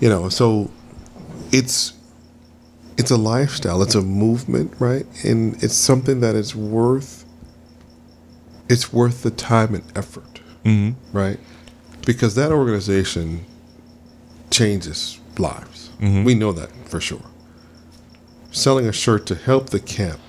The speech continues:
Speaker 1: is the least we can do to help an organization like that continue to prosper.
Speaker 2: Mm-hmm.
Speaker 1: You know what I'm saying? 'Cause as a parent, I can't say that I've lost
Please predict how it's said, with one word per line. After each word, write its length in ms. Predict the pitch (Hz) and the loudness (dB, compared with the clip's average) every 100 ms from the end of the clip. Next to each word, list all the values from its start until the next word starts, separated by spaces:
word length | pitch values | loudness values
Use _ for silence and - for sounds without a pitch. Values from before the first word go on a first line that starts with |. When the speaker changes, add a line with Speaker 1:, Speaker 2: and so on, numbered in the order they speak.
| - - | -20 0
Speaker 1:
is 340 | 101 90 - - | 0 2 -4 -2
the 120 | 104 | 0
least 680 | 87 92 95 127 123 - - | 0 0 2 4 2 -2 -6
we 160 | 82 80 | -8 -6
can 240 | 87 80 | -6 -6
do 120 | 73 - - - - - - - - - | -10 -16 -20 -20 -20 -20 -20 -20 -10 0
to 80 | |
help 220 | 95 107 107 | 2 4 4
an 80 | |
organization 500 | 98 95 90 92 - | 4 4 2 0 0
like 100 | 87 85 | -2 -2
that 180 | 85 | -4
continue 300 | - 85 87 | -4 -2 -4
to 60 | 78 | -4
prosper. 440 | - 80 - - - - - - | -6 -8 -8 -18 -20 -20 -20 -12
Speaker 2:
Mm-hmm. 300 | - 101 98 | 2 4 4
Speaker 1:
You 60 | 110 - - | 0 -4 -2
know 80 | 110 | 2
what 40 | 101 | 2
I'm 60 | |
saying? 240 | 95 98 92 - - - - | 2 -2 -4 -14 -20 -20 0
'Cause 160 | 117 95 | 2 2
as 100 | 95 | 0
a 60 | |
parent, 380 | - 147 127 - - - - - - | 2 2 2 -2 -12 -20 -20 -20 -4
I 100 | 117 | -2
can't 320 | 123 143 120 - | 2 0 0 0
say 220 | 120 110 | 0 0
that 120 | 101 | 2
I've 180 | 98 95 | 0 2
lost 500 | 110 123 123 - | 0 0 -2 -10